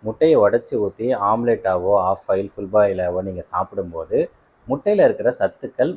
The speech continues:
முழுசா உங்களுக்கு கிடைக்குமா, கிடைக்காதா? கமெண்ட் பண்ணுங்க. Hello everyone, நான் உங்க டாக்டர் சகுல் ராமானுஜ முகுந்தன். முட்டையில பார்த்தீங்கன்னா, எக்கச்சக்க சத்துக்கள் இருக்கு.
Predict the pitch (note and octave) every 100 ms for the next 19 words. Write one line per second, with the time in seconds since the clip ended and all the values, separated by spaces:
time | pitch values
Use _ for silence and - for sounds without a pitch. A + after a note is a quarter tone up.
0 | A2 B2+ D#3+ - E3 A2 F#2+ F2+ A#2+ G#2+
1 | F2 F#2+ F#2+ G#2 G#3 - - - E2 D#2
2 | E2 _ - - _ _ _ _ - A#2
3 | C3+ A#2+ G2+ G2 E3+ G#3+ _ _ _ _
4 | - C#3 C#3+ B2 A2+ E3 A3 _ _ G2+
5 | G#2 G2+ F#2+ F#2+ F2+ F#2+ G#2+ G#2+ F#2+ G2
6 | F#2 F#2 F2 F2 D3 G3+ _ - C#3+ C#3
7 | A#3 G#3+ B2+ C3+ F#2+ G2+ - A#2 - A3
8 | G3 - A#2+ F#2 G2+ G2+ F2+ E2+ - D#3